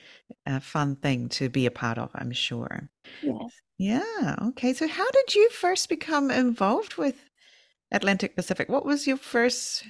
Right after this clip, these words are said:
Speaker 1: sort of encounter with them?
Speaker 2: So in my international school, I did an I B, and as
Speaker 1: Mm.
Speaker 2: part of the I B curriculum, we had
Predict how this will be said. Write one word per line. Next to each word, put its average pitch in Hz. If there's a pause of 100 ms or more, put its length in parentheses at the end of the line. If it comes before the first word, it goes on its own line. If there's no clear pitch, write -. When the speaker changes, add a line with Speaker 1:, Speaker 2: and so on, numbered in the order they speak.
(160)
Speaker 1:
sort 185
of 185
encounter 190
with 131
them? 120 (720)
Speaker 2:
So 240
in 247
my 247 (320)
international 226
school, 294 (280)
I 208 (240)
did 226 (100)
an 214
I 196
B, 220 (500)
and 208
as 240
Speaker 1:
Mm. 190
Speaker 2:
part 233
of 247
the 240
I 220
B 208
curriculum, 262
we 214
had 208